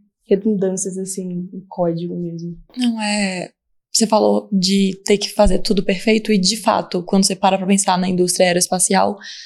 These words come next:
Speaker 2: não tem como você ir correndo consertar. Se tem um bug no seu foguete, ele explode no ar. Se tem um bug no seu satélite, não dá pra você mandar um astronauta ir buscar. <laughs> Não, não é algo que acontece. Então, tem que, de fato, tá tudo muito perfeito, ser tudo muito testado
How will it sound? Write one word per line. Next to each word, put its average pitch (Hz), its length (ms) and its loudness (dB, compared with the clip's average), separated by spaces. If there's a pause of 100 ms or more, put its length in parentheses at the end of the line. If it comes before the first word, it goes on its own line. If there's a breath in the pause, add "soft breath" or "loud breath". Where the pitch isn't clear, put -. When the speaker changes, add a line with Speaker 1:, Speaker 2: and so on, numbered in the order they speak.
(220 loud breath)
Speaker 2:
não 226 300 4
tem 226 240 2
como 214 380 4
você 220 220 4
ir 214 40 4
correndo 202 400 4
consertar. 185 580 0 (400 loud breath)
Se 202 560 4
tem 240 200 4
um 240 80 4
bug 214 280 4
no 202 120 4
seu 214 120 2
foguete, 202 380 2
ele 185 60 4
explode 185 340 2
no 196 140 6
ar. - 120 0
Se - 120 2
tem 226 120 4
um 220 60 6
bug 208 220 4
no 208 40 4
seu 208 140 2
satélite, 202 720 2 (300)
não 262 200 6
dá 285 160 6
pra 392 120 2
você 381 80 4
mandar 247 240 6
um 208 60 4
astronauta 214 480 4
ir - 20 0
buscar. 196 420 2 (480)
<laughs> 285 420 2
Não, 269 440 6
não 233 160 6
é 240 60 6
algo 214 180 4
que 240 80 4
acontece. 214 720 2
Então, 196 580 4 (280 loud breath)
tem 214 120 4
que, 214 80 2
de 214 80 4
fato, 220 360 2
tá 220 180 2
tudo 240 300 4
muito 226 240 6
perfeito, 180 420 2
ser 180 160 2
tudo 196 240 4
muito 196 320 6
testado 175 680 2